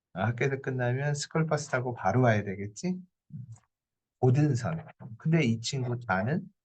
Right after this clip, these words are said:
점과 점에서 연결하는 거는 맞지만 고든선이 아니네.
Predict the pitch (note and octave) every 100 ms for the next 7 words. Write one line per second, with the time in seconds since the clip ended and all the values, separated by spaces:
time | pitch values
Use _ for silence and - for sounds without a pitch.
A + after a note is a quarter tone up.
0 | _ _ _ - - A#2+ C3+ C#3+ D3 D3
1 | D3 G#2+ A2 B2+ B2 G#2 F#2 A2+ B2 A#2+
2 | A#2 A2+ A2+ A2+ E2+ D#2+ F2+ E2+ D#2+ F2
3 | E3 - _ _ _ _ _ _ _ _
4 | _ - A#2 C#3+ D3+ C#3+ C3 C3 G#2+ E2
5 | G#2+ G2+ F2 D#3+